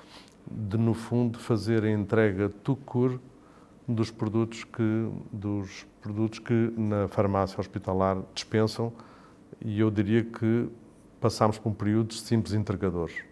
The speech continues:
Não é? E eu creio que aqui houve uma evolução bastante grande, porque, no fundo, eh, com a nova legislação dos produtos de proximidade, eh, acreditamos piamente que o farmacêutico tem aqui um papel importante,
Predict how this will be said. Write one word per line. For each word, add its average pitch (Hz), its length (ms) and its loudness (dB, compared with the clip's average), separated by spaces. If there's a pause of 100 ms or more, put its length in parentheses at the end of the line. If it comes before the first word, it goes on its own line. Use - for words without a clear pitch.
(580)
Não 95 120 -4
é? 92 40 -6 (640)
E 104 60 -2
eu 101 80 2
creio 117 180 4
que 120 80 0
aqui 113 220 0
houve 107 160 4
uma 107 200 2
evolução 98 560 0
bastante 95 440 -2
grande, 104 360 0 (640)
porque, 110 280 -4
no 107 120 0
fundo, 98 640 -4 (240)
eh, 95 380 -4 (120)
com - 140 -2
a - 20 2
nova 101 260 2
legislação 95 640 0
dos 92 120 -6
produtos 98 220 -8
de - 60 -10
proximidade, 98 600 0 (800)
eh, 101 280 -4
acreditamos 107 500 -2
piamente 107 600 0 (160)
que 113 280 0 (120)
o - 80 -10
farmacêutico 110 480 -2
tem 120 140 4
aqui 117 240 0
um 117 140 4
papel 110 480 4
importante, 104 720 0